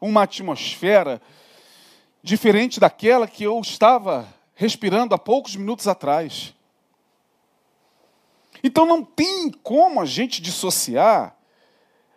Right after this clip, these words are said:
a espiritualidade da saúde mental, porque ali naquele momento em que aquelas pessoas estavam em contato com o sagrado, em contato com aquela,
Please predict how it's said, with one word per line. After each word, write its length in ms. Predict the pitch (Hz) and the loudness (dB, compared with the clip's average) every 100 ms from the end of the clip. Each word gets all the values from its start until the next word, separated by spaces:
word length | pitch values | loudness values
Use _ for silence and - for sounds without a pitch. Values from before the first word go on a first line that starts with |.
| _ | _
a 100 | - | 4
espiritualidade 960 | 254 - 240 220 220 175 127 131 220 170 | 4 2 -6 -4 0 -2 0 2 2 2
da 100 | 175 | -10
saúde 300 | - 170 165 | -6 -8 -6
mental, 640 | 143 110 202 226 160 101 _ _ _ | -8 -4 2 2 2 -6 _ _ _
porque 380 | - - 247 226 _ _ _ _ | -20 -6 -4 -4 _ _ _ _
ali 340 | - 240 240 320 | 4 4 2 -4
naquele 360 | 294 - 208 | -6 -6 -8
momento 580 | 180 131 135 214 196 151 | -6 -4 -2 -2 -2 -4
em 60 | 143 | -6
que 100 | 170 | -6
aquelas 280 | - 165 - | -2 -4 -4
pessoas 380 | 143 - 151 | -8 -6 -8
estavam 440 | 127 - 147 135 110 _ _ - | -6 0 0 0 -10 _ _ -4
em 120 | 190 | -2
contato 540 | - 147 160 147 147 | -2 0 4 4 2
com 340 | - 156 135 - - | -6 -4 -4 -6 -8
o 100 | 156 | -6
sagrado, 920 | - 180 117 120 165 196 175 110 104 _ _ _ - | 0 2 2 0 2 2 0 -6 -20 _ _ _ -8
em 120 | 170 | -6
contato 500 | 175 160 170 165 160 | -4 0 2 2 -2
com 320 | - 160 135 _ _ - | -8 -6 -6 _ _ -4
aquela, 500 | 131 - 165 151 123 | -4 0 2 2 0